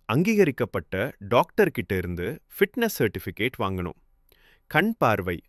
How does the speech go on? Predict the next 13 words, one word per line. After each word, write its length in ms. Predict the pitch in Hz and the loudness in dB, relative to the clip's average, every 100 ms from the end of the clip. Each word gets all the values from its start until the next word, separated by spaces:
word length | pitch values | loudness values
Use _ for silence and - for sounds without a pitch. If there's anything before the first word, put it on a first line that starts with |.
| _ | _
ஆறு 360 | 101 131 170 123 | -2 0 2 0
ஆறு 280 | 95 131 | 0 -2
இருக்கணும். 340 | 120 - 95 - _ _ _ _ _ _ 90 | -4 -6 -8 -10 _ _ _ _ _ _ -2
வர்ணக் 340 | 120 214 233 | 0 2 0
குறைபாடு 600 | - 117 98 95 90 87 _ | 2 0 0 -2 -4 -6 _
கட்டாயம் 580 | - 127 - 180 110 110 | -10 -10 -4 -2 0 -2
இருக்கக்கூடாது. 720 | 117 87 98 95 87 82 - - _ _ _ _ _ _ _ _ - | -4 -6 -8 -6 -8 -6 -10 -12 _ _ _ _ _ _ _ _ -2
எப்படி 360 | 127 - 247 | -2 0 -2
சேர்வது? 580 | 208 139 127 113 104 113 - _ _ _ _ _ | 2 2 2 2 2 0 -6 _ _ _ _ _
சரியான 560 | - - 196 226 123 120 | -10 0 2 4 4 2
இன்ஸ்டிடியூட். 680 | 135 110 - 98 92 85 - _ _ _ _ _ _ - | 0 -4 -4 -8 -8 -10 -14 _ _ _ _ _ _ -4
முதல் 340 | 135 170 254 | 2 6 6
வேலை 380 | 160 104 92 85 | 6 2 0 -4